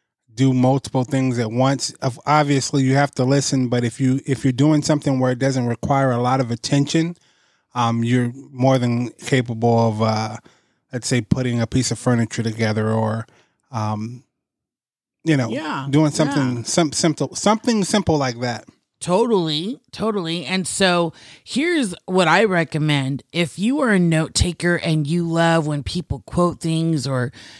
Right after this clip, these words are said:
Speaker 2: they share a life lesson, uh, I am going to listen to it from the beginning and write notes on it 'cause he just shares so many different nuggets.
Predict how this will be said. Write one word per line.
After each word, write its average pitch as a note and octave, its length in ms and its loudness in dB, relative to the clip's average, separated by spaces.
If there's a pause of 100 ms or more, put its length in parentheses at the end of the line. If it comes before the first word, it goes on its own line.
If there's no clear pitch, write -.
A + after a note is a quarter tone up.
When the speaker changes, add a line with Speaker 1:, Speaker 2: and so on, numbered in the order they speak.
(180)
Speaker 2:
they E3 200 -2
share F3 380 2
a D3+ 100 -2
life D3 480 -2
lesson, E3 680 -4 (420)
uh, C#3+ 380 2 (800)
I E3 340 4 (140)
am D#3 180 -2
going D#3+ 360 0
to - 200 -6
listen D#3 420 -4
to - 180 -2
it D3 120 -2
from F3+ 260 2
the G3+ 80 2
beginning D3 640 0
and D3 500 0
write D3+ 440 -2
notes D3 340 -4
on C3+ 180 0
it B2 160 -6
'cause D3 200 -2
he D#3 100 -2
just C#3+ 240 0
shares D3 360 0
so D#3 140 0
many D3+ 200 2
different B2 320 -4
nuggets. F#3+ 400 0